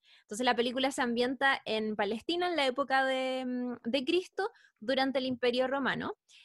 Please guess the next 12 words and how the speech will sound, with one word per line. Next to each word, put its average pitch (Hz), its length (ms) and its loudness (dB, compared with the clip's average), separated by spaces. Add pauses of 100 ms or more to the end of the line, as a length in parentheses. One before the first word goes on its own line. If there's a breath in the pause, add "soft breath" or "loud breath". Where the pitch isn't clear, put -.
(100 loud breath)
y 226 160 0
Brian 294 600 4
es 269 300 -2
un 262 200 0
niño 285 320 0
que 269 100 -2
nace 277 380 -2
al 247 240 2
mismo 359 380 2
tiempo 349 360 0
que 349 120 4
Jesús, - 680 -2